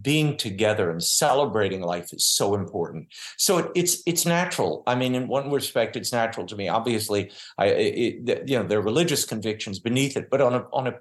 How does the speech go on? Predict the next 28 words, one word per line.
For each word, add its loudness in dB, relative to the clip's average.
on -2
a -4
purely, 2
uh, 4
human 2
level, -4
on -4
a 0
natural 0
level, -4
um, 2
w-, -10
one, 0
one, -2
you -2
know, 0
struggles 0
to -6
come -4
up 0
with -2
a -4
scenario 2
where 2
you -2
wouldn't 0
be -8
pro-life. -4